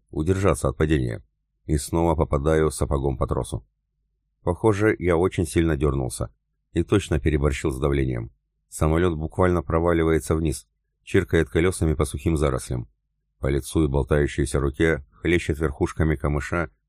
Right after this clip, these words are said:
и больно так хлещет. Ещё успеваю порадоваться — что мне сейчас рогоз не попался. Убираю ноги с бортов, поджимаю их под себя.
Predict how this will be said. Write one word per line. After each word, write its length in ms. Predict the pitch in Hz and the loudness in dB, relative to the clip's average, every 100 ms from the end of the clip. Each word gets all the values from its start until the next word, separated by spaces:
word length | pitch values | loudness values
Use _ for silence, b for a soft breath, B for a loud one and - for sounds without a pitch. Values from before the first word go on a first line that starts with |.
| - | -6
и 100 | 73 | -2
больно 420 | 65 104 120 82 | 2 2 2 0
так 140 | 71 | -2
хлещет. 420 | - 73 65 62 - _ _ _ _ _ - | 0 0 0 -6 -10 _ _ _ _ _ -8
Ещё 280 | 67 - 78 | -6 0 0
успеваю 420 | 73 76 76 71 | 0 0 0 0
порадоваться — 600 | 73 82 82 76 - 71 _ _ | 0 0 0 -2 -2 -6 _ _
что 200 | - 82 | -2 0
мне 140 | 87 | 2
сейчас 460 | 85 82 - 82 - _ | 2 0 0 -2 -2 _
рогоз 460 | 78 87 90 85 - | -2 -2 0 -2 -2
не 80 | 73 | -2
попался. 520 | 71 73 65 - - _ _ _ _ | -2 0 -2 -4 -8 _ _ _ _
Убираю 420 | 76 78 82 78 | 0 4 4 4
ноги 220 | 78 78 | 0 0
с 100 | 73 | -2
бортов, 500 | 65 76 - 95 - _ _ | -2 -2 0 -2 -2 _ _
поджимаю 560 | - 69 76 78 85 85 | -2 0 0 0 0 0
их 100 | - | 0
под 140 | - | -2
себя. 360 | - 67 64 | -2 -2 -4